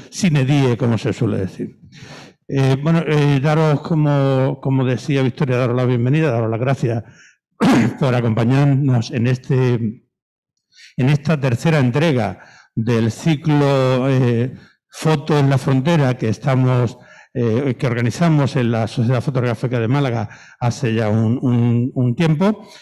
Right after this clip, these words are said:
Y, y bueno, pues, eh, para nosotros la verdad es que hasta ahora el resto de los, de las dos entregas anteriores que hemos tenido ha sido online. En esta ocasión ya se nos ha permitido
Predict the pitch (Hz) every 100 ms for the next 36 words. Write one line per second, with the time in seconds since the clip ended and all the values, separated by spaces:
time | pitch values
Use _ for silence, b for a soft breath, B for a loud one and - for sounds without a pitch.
0 | B B - - 165 160 151 143 139 135
1 | 135 135 139 143 127 147 139 131 113 -
2 | - - 101 98 90 - 104 107 127 120
3 | 135 143 131 117 110 127 - 131 135 127
4 | 135 123 101 B B _ 123 117 127 135
5 | - 147 135 127 127 123 - 117 123 117
6 | 110 120 143 139 131 131 147 139 139 123
7 | 135 131 139 123 131 147 131 120 - 127
8 | 123 113 - B B B - 131 139 160
9 | 160 190 175 117 123 - 131 113 - 135
10 | 120 135 110 - 139 107 113 135 127 120
11 | 113 151 123 110